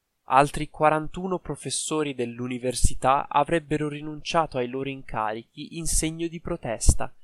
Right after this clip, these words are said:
e i numeri potrebbero crescere grazie al video divenuto virale.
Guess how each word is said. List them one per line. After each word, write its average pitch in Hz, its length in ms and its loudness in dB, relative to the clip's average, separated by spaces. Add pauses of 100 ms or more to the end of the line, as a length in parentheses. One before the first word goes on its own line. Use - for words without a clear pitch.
(200)
e 123 160 -4
i 120 60 -2
numeri 151 440 -2
potrebbero 156 600 -2
crescere 147 640 -6
grazie 151 440 0
al 151 100 -2
video 143 340 -8
divenuto 156 540 -6
virale. 104 600 -4